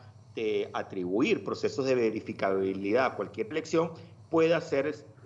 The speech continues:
pueda haber el suficiente tiempo para que se dé esta situación. Y en segundo término, eh, el grupo que estaba comandado entre Enrique Capriles, Stalin González, Vicente Díaz y entre otros actores, claramente acaban de, de indicar el día de,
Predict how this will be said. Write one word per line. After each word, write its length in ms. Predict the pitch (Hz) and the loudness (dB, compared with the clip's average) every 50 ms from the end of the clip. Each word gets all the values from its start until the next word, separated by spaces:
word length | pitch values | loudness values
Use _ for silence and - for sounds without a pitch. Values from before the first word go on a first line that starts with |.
| 113 - | -16 -6
pueda 200 | - 135 143 147 | -2 0 2 2
haber 180 | 139 139 143 143 | 2 2 2 0
el 80 | 147 147 | -2 -2
suficiente 640 | - 135 - 107 101 - 156 160 156 139 - 117 | -4 -6 -6 -6 -10 -6 -4 -4 -4 -2 -4 -4
tiempo 520 | 104 - 127 135 123 113 98 - - - - | -4 -2 0 0 0 0 -2 -4 -8 -10 -6
para 540 | - 98 98 95 92 92 - - - - - - | -4 -2 -2 -2 -2 -4 -6 -14 -20 -20 -8 -2
que 140 | 127 107 - | -2 -2 2
se 180 | - 110 101 | 2 4 6
dé 300 | 107 120 233 - - - - | 6 6 4 2 -2 -6 -4
esta 300 | 117 101 - - 107 - | -4 -4 -4 -4 -8 -8
situación. 480 | - 107 - - 110 - - 90 80 - - - - - - - - - - - - - | -8 -10 -10 -10 -12 -10 -10 -10 -12 -12 -14 -18 -20 -20 -20 -20 -20 -20 -20 -20 -18 -2
Y 80 | 160 170 | 2 2
en 80 | 208 208 | 2 4
segundo 460 | - 220 190 208 233 240 214 180 - | 4 4 4 4 2 2 2 2 4
término, 640 | 180 131 - 120 117 123 127 135 147 151 151 - - - | 6 4 4 4 2 -2 -6 -6 -6 -6 -8 -10 -12 -4
eh, 460 | 143 127 120 120 120 117 113 120 117 - | -2 0 0 2 0 0 -2 -4 -6 -6
el 180 | 123 113 107 | -6 -6 -4
grupo 560 | 107 131 147 185 - 165 - 127 135 131 - - | 0 2 2 2 2 2 0 0 0 0 -4 -4
que 320 | 117 101 98 98 98 95 | -2 0 2 2 2 0
estaba 880 | 92 98 - - 107 104 113 120 117 113 107 98 92 90 - - - - | -2 -4 -4 0 0 4 4 6 6 4 4 2 0 -4 -6 -14 -20 -14
comandado 540 | - 110 104 98 98 110 110 113 117 123 120 | -10 -6 -6 -4 0 0 2 2 2 2 0
entre 320 | 117 117 113 104 98 98 | -2 -4 -2 -2 -2 -2
Enrique 320 | 98 98 113 113 - 117 - | -4 -6 -8 -6 -6 -4 -4
Capriles, 520 | 110 - - 143 151 147 147 135 123 117 | -6 -6 0 2 4 4 4 2 2 -2
Stalin 360 | 110 110 - 113 110 110 104 | -2 -2 0 -2 0 0 -2
González, 560 | 101 107 104 - - 139 131 127 123 127 113 | -4 -6 -8 -4 0 2 2 2 2 0 -2
Vicente 400 | 104 101 - - 110 104 - 113 | -4 -6 -8 -8 -10 -8 -8 -10
Díaz 380 | 110 107 127 143 143 139 123 104 | -8 -4 -4 0 2 2 0 0
y 80 | 107 110 | 0 -4
entre 240 | 104 - 104 107 | -4 -2 0 4
otros 320 | 110 131 143 143 - 147 135 | 4 4 4 4 2 -2 -2
actores, 440 | 147 - - 131 117 110 110 120 - - - - - - - - - | -2 -2 0 0 0 0 0 -2 -8 -12 -16 -20 -20 -20 -20 -12 -2
claramente 560 | 160 185 196 208 214 202 196 190 - 180 202 196 | 0 2 4 4 2 0 -2 -4 0 0 0 0
acaban 340 | - - 151 151 156 160 | 0 0 -2 -2 -2 0
de, 140 | 151 143 139 143 | 0 -2 -2 -2
de 120 | - 123 | -4 -8
indicar 360 | 113 107 120 - - 131 131 151 | -8 -8 -10 -4 -2 0 0 0
el 140 | 143 135 | 0 0
día 220 | 139 131 139 143 139 | 0 0 0 2 2
de, 180 | 127 117 113 | 0 0 -2